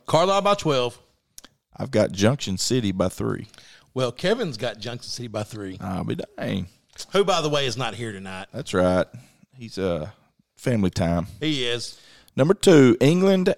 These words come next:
Speaker 2: at Bigelow. I'm going England by six.
Speaker 1: What? I got Big and Slow by six, and Kevin's got Bigelow by ten.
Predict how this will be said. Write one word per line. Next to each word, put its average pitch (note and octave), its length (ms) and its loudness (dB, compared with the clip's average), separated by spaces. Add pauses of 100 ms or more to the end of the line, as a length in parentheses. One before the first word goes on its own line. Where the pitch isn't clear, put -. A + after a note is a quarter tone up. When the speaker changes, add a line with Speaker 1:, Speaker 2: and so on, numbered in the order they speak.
(100)
Speaker 2:
at B2+ 240 2
Bigelow. F#2 720 4 (420)
I'm - 80 -20
going A2+ 260 -2
England G#2 600 -2
by F#2+ 140 -2
six. A#2+ 380 -2
Speaker 1:
What? A#4+ 500 2 (1300)
I F3+ 80 4
got G#3+ 200 2
Big G3+ 160 4
and G#3 80 2
Slow F3+ 180 2
by E3 140 4
six, E3 500 -4 (180)
and B2 180 -4
Kevin's A#2 340 -8
got G#2 200 -12
Bigelow G2 340 -8
by F#2 140 -8
ten. - 220 -14